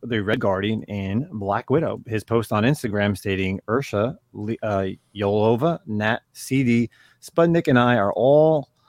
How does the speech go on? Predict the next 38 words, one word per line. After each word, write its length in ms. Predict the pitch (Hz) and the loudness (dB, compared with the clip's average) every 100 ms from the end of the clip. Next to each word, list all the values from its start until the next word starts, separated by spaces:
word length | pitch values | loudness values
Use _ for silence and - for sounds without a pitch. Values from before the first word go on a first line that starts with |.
| _ _ - | _ _ -8
on 120 | 117 | -4
the 80 | 107 | 0
rest 280 | 110 117 - | 0 -2 -8
of 100 | 104 | -8
the 120 | 101 | -8
Winter 420 | 95 127 - 185 | -2 -2 0 -2
Guard. 440 | 156 123 104 104 143 | 0 2 2 0 -4
Look 240 | - 123 - | -6 -6 -2
forward 280 | 131 131 131 | -2 0 -2
to 80 | |
sharing 360 | 131 - 107 117 | -6 -4 -2 -2
popcorn 720 | - 98 - - 113 123 143 - | -2 -4 -4 -6 -4 -2 -4 -8
bag 380 | - 98 101 127 _ | -8 -4 -4 -6 _
and 240 | 104 98 110 113 | -8 -6 -6 -8
a 100 | 101 | -8
little 360 | 104 143 160 - - | -4 -2 -4 -6 0
big 220 | 135 131 | 2 2
old 320 | 123 135 139 | 4 2 2
screen 400 | - - 120 120 | -4 -4 0 2
in 100 | 127 | 2
the 60 | 95 | -2
Dark 300 | 87 98 156 | -4 -2 -4
Theater 320 | - 117 131 143 | -2 0 2 2
in 120 | 151 | 0
July, 440 | 131 117 98 127 | 0 0 0 0
on 180 | 147 107 | -2 -4
July 320 | 98 95 110 | -2 0 0
ninth." 440 | 117 98 117 98 - _ | 0 -2 -2 -4 -10 _
Hmm. 600 | 185 311 254 117 92 87 - _ _ - - - _ | -6 -2 0 0 0 -4 -8 _ _ -20 -20 -20 _
So 220 | - 143 | 2 4
this 180 | 123 147 | 6 4
sent 240 | - 151 | 4 2
buyers 340 | 120 135 139 117 | 4 4 4 4
rushing 320 | 107 120 143 | 0 0 0
online 460 | 120 113 107 113 107 | 2 2 0 0 -2
to 80 | |
purchase 400 | - 113 - 104 | -6 -10 -10 -10
Sputnik's 560 | - 156 - 127 - - | -4 -4 -2 -6 -8 -14